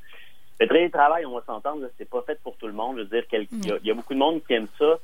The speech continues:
Speaker 1: un peu,
Speaker 2: <laughs>
Speaker 1: mais qui voudraient pas le faire tout le temps parce que ça leur manque, le contact humain, puis tout ça, puis il y a
Speaker 2: Ouais,
Speaker 1: des choses
Speaker 2: c'est
Speaker 1: qui sont pas aussi efficaces à distance qu'en personne.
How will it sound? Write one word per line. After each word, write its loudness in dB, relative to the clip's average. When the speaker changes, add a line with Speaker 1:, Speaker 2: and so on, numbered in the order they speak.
Speaker 1:
un 4
peu, 4
Speaker 2:
<laughs> -4
Speaker 1:
mais 4
qui -4
voudraient 4
pas 6
le 2
faire -6
tout -6
le -4
temps -4
parce -6
que -2
ça 0
leur -2
manque, -4
le -2
contact -2
humain, 2
puis -10
tout -12
ça, 6
puis 4
il 4
y 6
a 6
Speaker 2:
Ouais, 4
Speaker 1:
des -2
choses 4
Speaker 2:
c'est -4
Speaker 1:
qui -12
sont 2
pas 6
aussi 2
efficaces 2
à -2
distance -2
qu'en -6
personne. 2